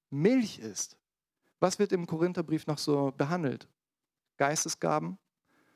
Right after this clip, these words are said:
Auferstehungshoffnung, die Eigenart der Auferstehung, also schon ziemlich knackige Themen. Aber laut Paulus ist es alles Milch. Was ist feste Speise? Was tut uns wirklich sättigen?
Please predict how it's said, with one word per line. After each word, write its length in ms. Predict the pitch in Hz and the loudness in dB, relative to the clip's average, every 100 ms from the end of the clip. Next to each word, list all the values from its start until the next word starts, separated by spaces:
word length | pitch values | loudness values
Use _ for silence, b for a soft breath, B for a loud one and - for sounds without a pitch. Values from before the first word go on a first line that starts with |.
| _ _ _ - | _ _ _ 0
Auferstehungshoffnung, 1120 | 156 156 165 165 160 160 156 151 165 165 175 _ _ _ _ _ _ _ - | 0 0 0 0 0 0 -2 -2 -4 -4 -6 _ _ _ _ _ _ _ -4
die 100 | 151 | -2
Eigenart 520 | 147 175 170 165 165 | 0 0 0 -2 0
der 120 | 160 | 0
Auferstehung, 500 | 156 151 165 170 170 | -2 -2 -4 -2 -2
also 180 | 151 151 | -4 -4
schon 400 | - - 214 139 _ _ - | -2 -2 -2 -6 _ _ -8
ziemlich 320 | - 214 202 | -2 -2 -2
knackige 520 | - 214 208 196 180 | -4 -4 -2 -2 -2
Themen. 400 | - 208 151 113 _ _ _ _ _ _ _ | -2 -2 -2 -6 _ _ _ _ _ _ _
Aber 180 | 170 165 | 0 2
laut 220 | 156 147 | 2 2
Paulus 480 | - - 233 202 208 | 0 0 2 4 0
ist 220 | - 175 | -2 -4
es 120 | 156 - | -2 -2
alles 260 | 143 135 | -2 -2
Milch. 400 | 170 254 139 - _ _ _ _ _ _ _ _ _ _ _ _ | 0 0 0 -10 _ _ _ _ _ _ _ _ _ _ _ _
Was 240 | 151 202 | 0 0
ist 240 | - 180 - | -2 -4 -4
feste 400 | - 175 - 143 | -2 -2 0 -2
Speise? 720 | - - 180 180 135 113 - - _ _ _ _ _ _ _ | -2 -2 0 0 -2 -4 -8 -20 _ _ _ _ _ _ _
Was 320 | - 175 208 - | 0 0 0 -2
tut 180 | 196 | -2
uns 240 | 175 143 - | -2 -4 -2
wirklich 320 | 170 156 - | -4 -4 -2
sättigen? 640 | 170 208 156 127 120 - | -2 0 -2 -6 -6 -10